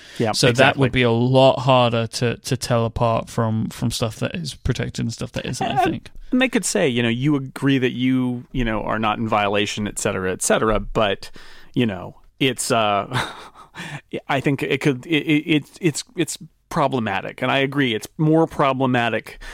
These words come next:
Speaker 1: because if I look at what was in the, uh, the Pebble Face store when I was using it, they were all violations.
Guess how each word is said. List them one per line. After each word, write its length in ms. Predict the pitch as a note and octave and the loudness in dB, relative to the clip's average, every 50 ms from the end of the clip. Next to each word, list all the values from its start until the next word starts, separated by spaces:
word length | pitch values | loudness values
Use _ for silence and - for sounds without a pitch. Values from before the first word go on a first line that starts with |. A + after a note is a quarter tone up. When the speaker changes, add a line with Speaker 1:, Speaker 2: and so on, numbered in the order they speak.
| - - | -6 -4
Speaker 1:
because 360 | - D#3 - F3+ D3 C#3+ - | -2 0 2 2 2 2 0
if 120 | - F3+ D3 | -2 0 2
I 100 | C#3 C3+ | 2 2
look 220 | C3 C#3+ C#3+ - | 2 2 2 2
at 140 | D3 B2+ B2 | 0 -2 -2
what 260 | C#3 C3+ C3+ B2+ A#2+ | 0 0 0 0 2
was 200 | B2 A#2+ A#2 A2+ | 0 0 0 2
in 240 | B2 A#2 A2+ A2 G#2+ | 2 2 2 0 0
the, 260 | G#2 G#2 G2+ G2+ G2 | 0 0 0 0 0
uh, 300 | F#2+ F#2 - - - - - | 0 -2 -4 -4 -6 -6 -6
the 100 | - G2 | -6 -8
Pebble 500 | - - D#3+ D#3 D3+ C3 A2+ A2 G2 - - - | -2 -2 -2 0 0 -2 -4 -4 -8 -14 -18 -8
Face 220 | - - A2+ G#2+ - | -2 -2 -2 0 -2
store 240 | - - A2+ G#2 G#2 | -4 -2 -2 -2 -2
when 140 | A2+ A2 | -2 -2
I 80 | G#2 G#2 | -2 -2
was 160 | G#2+ A2 G#2 | -2 -2 -2
using 240 | A2 G#2+ G#2 A2+ G#2 | -2 -2 -2 -2 -2
it, 100 | G#2 G2+ - - - - - - - - | -2 -4 -6 -12 -18 -16 -18 -18 -12 -4
they 140 | - D#3+ F3+ | 0 2 4
were 180 | E3+ C#3+ C3+ - | 4 4 2 0
all 440 | A#2+ A2 A2+ A#2 A#2 A2 - - - - | 0 2 2 4 4 2 0 -6 -10 -10
violations. 760 | - F#2 F#2 - G2 - - - - - - - - - - | -8 -8 -6 -6 -6 -8 -6 -6 -8 -8 -8 -8 -12 -12 -14